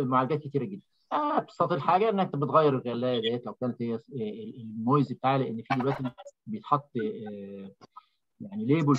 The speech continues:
كده على المكن علشان يقول لك الديسيبل بتاع المكن ده هو بيعمل صوته عامل إيه. ده أبسط. لكن مكلف، أه مكلف، أنت بتغير مكن لمكن. تمام؟ الحاجة التانية، المعالجة التانية إن الفراغ نفسه تعالجه، لو بيتحط في المكن ده هو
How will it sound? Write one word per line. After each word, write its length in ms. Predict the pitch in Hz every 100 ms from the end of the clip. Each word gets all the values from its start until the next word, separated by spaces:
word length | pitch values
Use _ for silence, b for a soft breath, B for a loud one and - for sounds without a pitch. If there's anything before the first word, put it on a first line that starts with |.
| 135
كده 200 | 131 151
على 160 | 123 123
المكن 300 | 123 165 170
علشان 400 | 151 139 127 131
يقول 220 | 143 151
لك 120 | 135
الديسيبل 460 | 123 139 135 143 135
بتاع 200 | - 113
المكن 300 | 123 127 117
ده 80 |
هو 60 | 123
بيعمل 400 | 113 110 117 113 113 - _ -
صوته 160 | -
عامل 140 | 107 110
إيه. 80 | - _ _ _ -
ده 200 | 160 -
أبسط. 220 | - - - - - 554 - - - - - -
لكن 180 | 135 143
مكلف، 480 | 135 180 202 208 175
أه 80 | 120
مكلف، 360 | 117 170 120
أنت 260 | - - -
بتغير 460 | - 120 156 143 117
مكن 220 | 147 151
لمكن. 320 | 147 135 127 _ _ _ _
تمام؟ 340 | 98 131 190 196 _ _ _ _ _
الحاجة 520 | 120 127 120 - 151
التانية، 280 | 147 156 156
المعالجة 320 | 151 120 135
التانية 400 | 143 123 127 139
إن 120 | 147 127
الفراغ 360 | 123 139 123
نفسه 280 | 139 139 -
تعالجه، 340 | 113 123 107 - -
لو 120 | - 104
بيتحط 360 | 104 123 -
في 80 | 135
المكن 320 | 117 127 101
ده 80 | 95
هو 180 | - -